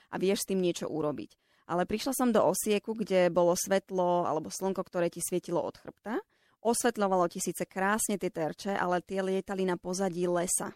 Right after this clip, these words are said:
čo znamená, že boli tam, e, stromy. Pre mňa bolo neuveriteľne ťažké kontrolovať v tom pozadí, kde vidíš, nevidíš, vidíš, nevidíš, ako on lieta,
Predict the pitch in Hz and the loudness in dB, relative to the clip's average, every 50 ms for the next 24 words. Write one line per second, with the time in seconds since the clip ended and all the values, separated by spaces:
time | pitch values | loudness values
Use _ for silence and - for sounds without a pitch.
0 | _ _ _ _ - 185 170 185 180 180 185 190 190 180 185 180 190 175 170 180 | _ _ _ _ -12 -8 -4 -4 -2 0 0 0 0 0 0 0 -2 0 0 0
1 | 175 185 180 - 165 151 151 143 - - - 160 170 175 - - - 208 202 208 | 0 0 -2 -2 -4 -6 -4 -6 -8 -10 -10 -8 -6 -6 -6 -4 -2 -2 -2 0
2 | 220 220 220 226 226 220 - _ _ _ _ _ _ - 196 196 214 233 226 220 | 0 0 0 0 -2 -4 -6 _ _ _ _ _ _ 2 2 4 4 4 4 4
3 | 214 202 180 196 190 185 185 190 190 202 - - 208 208 208 190 190 - 196 190 | 2 4 4 6 6 6 6 4 2 0 -2 -2 -2 -2 0 0 -2 -2 -2 -2
4 | 185 180 175 - 190 185 185 - - - 185 170 - - - 180 190 180 202 190 | 0 0 -2 -2 -4 -4 -4 -4 -4 -4 -4 -4 -4 -2 -2 -4 -2 0 0 2
5 | 180 175 175 170 165 - - - 180 180 170 - 180 180 190 190 185 175 160 160 | 2 4 4 2 2 0 -4 -6 -6 -4 -2 -2 -2 0 0 0 0 0 0 0
6 | 175 165 156 185 190 165 185 175 185 180 175 180 165 185 165 170 180 175 180 - | 0 0 0 -2 -4 -4 -2 -2 0 0 0 -2 -2 -2 -2 -2 -2 -2 -2 -2
7 | 160 151 160 185 180 196 - 185 175 - - 190 185 190 190 190 196 - - 233 | -2 -2 -2 -2 -2 -2 -4 -4 -4 -4 -2 -2 0 0 0 -2 -2 -4 -4 -4
8 | 254 294 | -4 -4